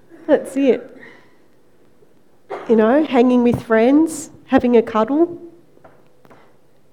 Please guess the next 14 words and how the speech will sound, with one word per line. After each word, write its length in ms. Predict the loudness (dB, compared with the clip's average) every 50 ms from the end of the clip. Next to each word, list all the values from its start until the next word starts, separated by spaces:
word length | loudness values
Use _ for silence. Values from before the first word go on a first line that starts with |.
| _ _ _ _ _ _ _
And 160 | 2 2 2 4
so 200 | 4 4 4 6
all 240 | 6 6 6 6
of 60 | 4 4
a 40 |
sudden 400 | 2 2 0 0 0 2 2 2
I 100 | 2 0
started 680 | 0 -2 -2 2 2 4 6 6 6 4 2 0 -6 -16 -20 -20 -20 _ _ _ _ _ _ _ _ _ _ _ _ _ _ _ _ _ _ _
just 240 | 2 2 2 2 2
being 240 | 2 4 4 4 2
able 260 | 2 0 0 0 -2
to 80 | 0
remind 680 | -2 -2 -2 -2 0 0 0 2 2 4 4 2 2 2
myself 840 | 0 0 0 -2 -6 -8 -8 -4 -2 -4 -4 -4 -8 -14 -20 -20